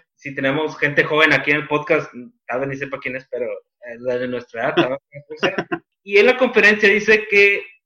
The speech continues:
está en contra del pensamiento mágico positivo, pensamiento mágico pendejo positivo. ¿Qué significa?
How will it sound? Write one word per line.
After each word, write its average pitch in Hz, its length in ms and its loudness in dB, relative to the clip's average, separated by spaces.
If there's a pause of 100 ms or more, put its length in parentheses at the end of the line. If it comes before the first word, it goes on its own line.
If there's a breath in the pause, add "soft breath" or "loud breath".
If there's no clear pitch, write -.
(140)
está 170 280 -2
en 190 160 0
contra 185 320 2
del 202 160 2
pensamiento 156 680 -2
mágico 165 520 -4
positivo, 185 800 -10
pensamiento 143 680 -4
mágico 175 420 0
pendejo 143 400 2
positivo. 139 560 -4
¿Qué 143 100 -2
significa? 143 500 -2